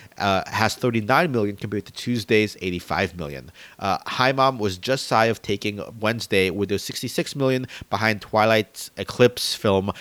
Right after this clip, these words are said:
uh, sixty-eight million dollars on for Wednesday. Uh, and of course, Hi Mom now sits at the top of the global box office for twenty twenty-one,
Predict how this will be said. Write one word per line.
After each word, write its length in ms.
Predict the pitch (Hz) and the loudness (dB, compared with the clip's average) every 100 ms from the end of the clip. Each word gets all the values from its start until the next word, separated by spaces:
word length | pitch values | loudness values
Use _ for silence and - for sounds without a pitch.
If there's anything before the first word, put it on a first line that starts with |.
| - | -4
uh, 140 | 92 87 | -2 -2
sixty-eight 680 | - - - - 98 - | -6 -14 -12 -4 -4 -2
million 300 | 90 82 82 | -6 -6 -6
dollars 380 | 82 85 82 - | -4 -2 -4 -8
on 200 | - 82 | -10 -10
for 200 | - 85 | -10 -10
Wednesday. 600 | 80 82 78 - 65 64 _ - - - - | -4 -4 -4 -6 -8 -8 _ -20 -20 -18 -8
Uh, 60 | - | 0
and 160 | 143 175 | 2 2
of 80 | |
course, 260 | - 139 139 | 4 4 4
Hi 320 | - 123 139 | 2 4 4
Mom 260 | 135 131 127 113 | 4 2 2 0
now 200 | 113 113 | 0 2
sits 260 | - 110 | -2 -4
at 140 | - 95 | -4 -8
the 160 | - | -2
top 240 | 120 123 - | 2 2 0
of 100 | 107 | -8
the 80 | |
global 280 | 98 101 98 | -2 2 2
box 320 | 95 127 139 | 6 6 6
office 240 | 123 117 - | 0 0 -4
for 80 | - | -10
twenty 240 | 87 87 | -8 -8
twenty-one, 500 | - 82 104 131 | -8 -4 4 4